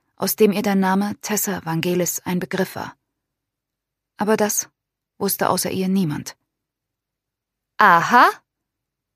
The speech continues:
das war eine Weichspülpopband. Kenne ich von den Platten meiner Oma. Ist aber hoffentlich nicht dein Name. Ich heiße Valerie. Das beruhigt mich, gab sie zurück.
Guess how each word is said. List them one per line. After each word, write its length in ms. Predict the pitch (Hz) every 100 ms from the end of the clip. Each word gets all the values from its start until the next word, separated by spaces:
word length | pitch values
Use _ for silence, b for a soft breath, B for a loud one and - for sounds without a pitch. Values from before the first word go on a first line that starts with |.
| _ _ _
das 200 | - 277
war 100 | 285
eine 260 | 277 269 226
Weichspülpopband. 1400 | 262 277 - - 285 254 233 254 220 - 190 175 170 - _ _ _ _ _ _
Kenne 240 | - 285 247
ich 100 | -
von 120 | 208
den 180 | 185 -
Platten 420 | 240 247 - 190
meiner 340 | 170 175 170
Oma. 480 | - 226 233 151 - - _ _ _ _ _ _ _ -
Ist 200 | 269 196
aber 220 | 180 160
hoffentlich 400 | 254 392 233 180
nicht 200 | 262 277
dein 180 | 208 165
Name. 460 | 170 262 208 - - _ _ _ _ _ _ _ _ _ _ _ _ _ _
Ich 160 | - 214
heiße 280 | 220 214 175
Valerie. 500 | 190 208 147 143 - _ _ _ _ _ _ _ _ _ _ -
Das 240 | 359 254
beruhigt 480 | - 196 202 151 139
mich, 360 | 202 180 - - _ _ _ _ _ _ _ _
gab 180 | - 156
sie 140 | - 151
zurück. 420 | 160 151 135